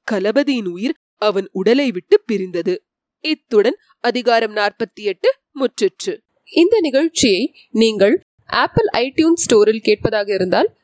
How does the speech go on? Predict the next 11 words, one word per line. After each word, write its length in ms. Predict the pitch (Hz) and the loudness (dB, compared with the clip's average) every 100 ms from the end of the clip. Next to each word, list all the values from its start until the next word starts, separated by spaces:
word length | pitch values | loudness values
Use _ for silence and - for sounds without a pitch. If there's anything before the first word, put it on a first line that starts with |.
| - | -4
ரிவ்யூ 340 | 202 233 311 | -2 4 4
செய்து 460 | 415 285 220 359 - | 4 2 2 0 0
ரேட்டிங் 380 | - 214 254 233 | 0 2 0 -2
தரவும், 440 | 208 185 196 - _ | 0 2 2 -2 _
அதேபோல் 600 | - 247 277 339 427 349 _ | -4 0 2 2 0 0 _
Spotify 600 | - - 285 381 494 453 | -10 0 0 2 2 4
மூலம் 340 | 381 320 302 302 | 2 2 0 0
கேட்பதாக 560 | 202 - 233 220 214 | -2 -2 -2 -2 0
இருந்தால் 500 | 233 180 185 202 359 _ - | 0 0 -2 -2 -4 _ -2
ஃபாலோ 280 | 247 240 302 | -2 0 -2
செய்து 340 | 339 339 440 | 2 4 4